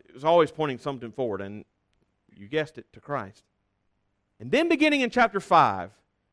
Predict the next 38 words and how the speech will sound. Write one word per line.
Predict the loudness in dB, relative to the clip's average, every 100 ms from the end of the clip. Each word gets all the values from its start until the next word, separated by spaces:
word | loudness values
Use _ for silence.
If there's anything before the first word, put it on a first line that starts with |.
| _
all | 2 6 6
the | 6
way | 4 0
through | -2 -4
the |
chapter | -4 -4 -4 -4
where | -4
we | -2
are | 0 0
today, | -2 -4 -6 -12 _ _ _ _ _ _
he's | -4
been | -2 -2
showing | 2 2 2
how | -2
Jesus | -4 -4 -4 -6 -10
is | -8
greater | -4 -2 -4 -8 _ _ _
and | -8 -2
better | 0 0 -2
than | -4 -4
the | -4
very | -2 -2 -2
ones | -4 -6 -6
who | -8
stood | -8 -6 -4 -4
between | -8 -6 -6 -6
them | -6 -6
and | -6
God | -4 -4
on | -6
a | -8
daily | -8 -8
basis, | -6 -8 -8 -16 -16
namely | -16 -14 -14
the | -16
priests | -12 -12 -12 _ _ _ _ _ _ _ _ _ _
in | -18 -12
Judaism. | -10 -10 -12 -16